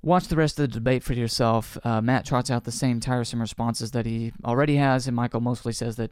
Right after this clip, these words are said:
he doesn't care over and over. That's basically how the debate goes.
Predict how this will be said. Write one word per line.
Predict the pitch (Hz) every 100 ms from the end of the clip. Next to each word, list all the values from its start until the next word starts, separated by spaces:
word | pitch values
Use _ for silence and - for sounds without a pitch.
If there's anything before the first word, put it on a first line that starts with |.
| -
he | 127
doesn't | 120 113 107
care | 120 90 98 -
over | 110 107
and | -
over. | 107 - 101
That's | - -
basically | - 113 - 120
how | 113
the | 120
debate | 127 151 147
goes. | 143 139 127